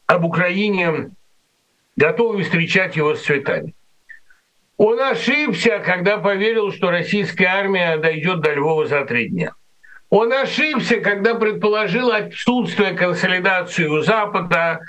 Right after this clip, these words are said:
и то, что нато никогда теперь не подберётся к границам, он это уже получил у самых границ. Последнее время он сталкивается с кризисом своей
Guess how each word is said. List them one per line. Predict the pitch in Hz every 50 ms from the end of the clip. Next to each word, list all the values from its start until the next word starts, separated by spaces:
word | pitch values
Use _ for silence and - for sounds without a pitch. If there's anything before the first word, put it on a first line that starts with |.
| - -
и | - 151
то, | 151 143 208 208 208
что | - - 196 185
нато | 185 196 196 190 175 170 170
никогда | 165 156 - 170 170 160 165 180
теперь | 175 170 - 170 165 151
не | 156 151 135
подберётся | 143 143 143 143 156 151 156 147 143 - 147
к | 120
границам, | 127 147 156 165 175 202 226 214 170 - 185 180 175
он | 180 190 180
это | 175 160 170 160
уже | 151 139 135 147
получил | 135 135 139 139 143 139 - 131 120 120
у | 120
самых | 113 - 139 127 120 113
границ. | 113 135 156 180 214 254 254 233 - - - - - - - - - _
Последнее | - 233 254 240 - - 262 302 311 311 285 226 190 208 208 208
время | 202 175 220 262 302 320 311 294 277 220 185 170
он | 156 - 196 220 226 214
сталкивается | 170 - - 262 269 269 262 - 226 226 214 202 190 170 185 202 170
с | -
кризисом | - 226 240 262 269 254 240 202 165 180 202 185
своей | 160 - 185 185 180 202 214 247 254 220 -